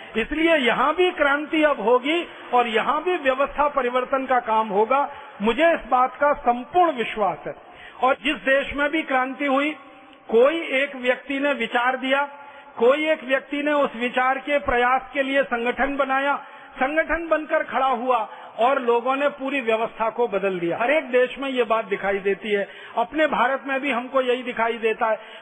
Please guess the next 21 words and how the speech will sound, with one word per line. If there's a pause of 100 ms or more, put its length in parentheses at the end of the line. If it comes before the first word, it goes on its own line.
(100)
परम
पूजनीय
स्वामी
रामदेव
जी
ने
एक
विचार
हमको
दिया (460)
कि
पन्द्रह
अगस्त
उन्नीस
सौ
सैंतालीस
को
तो
अंग्रेजों
को
भगाया,